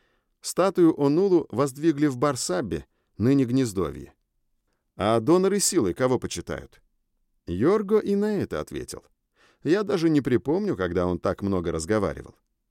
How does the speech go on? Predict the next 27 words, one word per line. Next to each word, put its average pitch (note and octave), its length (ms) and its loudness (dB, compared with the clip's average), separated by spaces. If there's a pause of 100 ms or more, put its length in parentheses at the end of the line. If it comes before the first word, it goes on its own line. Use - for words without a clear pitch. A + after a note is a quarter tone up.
(480)
У G2+ 160 0
доноров G3+ 460 6
силы A3 360 0
первой F3+ 400 4
считается E3 600 0
покорительница D3+ 840 0
монстров C#3 640 0
и B2 160 0
гроза B2 400 4
темных C#3 440 0
рас D#3+ 380 -2 (240)
Арахна. A#2+ 640 -2 (480)
Она A2+ 360 2
первой B2 400 4
отделила G2+ 540 0
собственную G2+ 800 -4
ауру G#2+ 320 -2
от F#2+ 160 -6
тела D3+ 360 -4 (480)
и G2+ 80 4
атаковала A#2+ 520 2
противника A2 640 -4
с - 60 -10
черным G#2+ 400 0
райфу, A2 500 -2
истощив G#2 640 -6
его. C2+ 340 -12